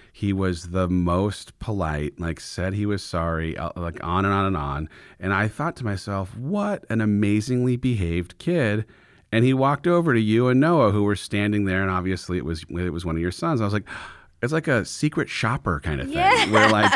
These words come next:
Speaker 2: <laughs>
Speaker 1: I had a secret shopper see that my ten-year-old with a mohawk
Speaker 2: Yes.
Speaker 1: is rad.
Speaker 2: Oh,
Speaker 1: And I was like, "Man,
Speaker 2: buddy.
Speaker 1: warm my heart.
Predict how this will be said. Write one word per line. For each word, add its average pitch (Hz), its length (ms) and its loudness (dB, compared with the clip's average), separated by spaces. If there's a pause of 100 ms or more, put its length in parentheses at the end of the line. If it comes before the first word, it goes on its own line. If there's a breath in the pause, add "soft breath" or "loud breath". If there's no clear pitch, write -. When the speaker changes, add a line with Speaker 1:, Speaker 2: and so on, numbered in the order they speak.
(120)
Speaker 2:
<laughs> - 40 -2
Speaker 1:
I 254 240 4
had 170 160 4
a 170 80 2
secret 156 480 0
shopper 120 640 0
see 127 640 0
that 98 260 -4
my 113 380 2
ten-year-old 123 760 2
with 92 140 0
a 87 60 0
mohawk 95 680 0
Speaker 2:
Yes. 180 540 -4
Speaker 1:
is 135 300 4
rad. 123 760 -2
Speaker 2:
Oh, 180 240 -6
Speaker 1:
And 107 80 -2
I 107 40 0
was 110 100 -2
like, 120 160 0
"Man, 160 280 4
Speaker 2:
buddy. 151 100 0
Speaker 1:
warm 175 200 2
my 98 140 2
heart. 69 380 -4